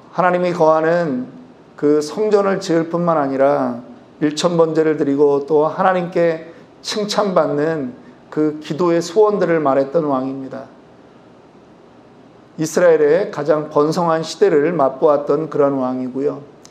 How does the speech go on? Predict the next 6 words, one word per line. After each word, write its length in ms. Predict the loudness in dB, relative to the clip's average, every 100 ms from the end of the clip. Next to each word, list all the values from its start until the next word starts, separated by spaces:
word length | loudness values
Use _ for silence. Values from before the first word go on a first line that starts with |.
| -20 -20 -20 -8
그 160 | -2 -2
소문이 800 | -2 -2 0 0 -2 -4 -8 -14 -20 -20 -20 -20 -18
아프리카 560 | -8 -6 -4 -6 2 0
지역까지 680 | 2 -2 2 2 2 -4 -10 -16 -20 -20 -20 -20 -20 -20 -20 -16
다 80 | -14 -16 -14
퍼져서 640 | -4 0 0 0 -4 -4